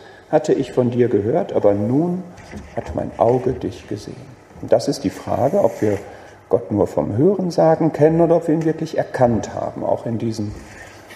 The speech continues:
Leitsituationen. Ob wir einen klaren Blick auf ihn haben. Wir haben also jetzt gesehen, Leid kann auf Sünde zurückzuführen sein.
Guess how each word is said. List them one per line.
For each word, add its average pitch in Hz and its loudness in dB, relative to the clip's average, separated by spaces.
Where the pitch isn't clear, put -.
Leitsituationen. - -4
Ob - -6
wir 95 4
einen 113 0
klaren 120 0
Blick 107 0
auf 107 -10
ihn 113 -10
haben. 110 -14
Wir 131 2
haben 185 4
also 160 4
jetzt 147 2
gesehen, 165 0
Leid 135 2
kann 143 2
auf 123 2
Sünde 120 2
zurückzuführen 151 -2
sein. 175 -4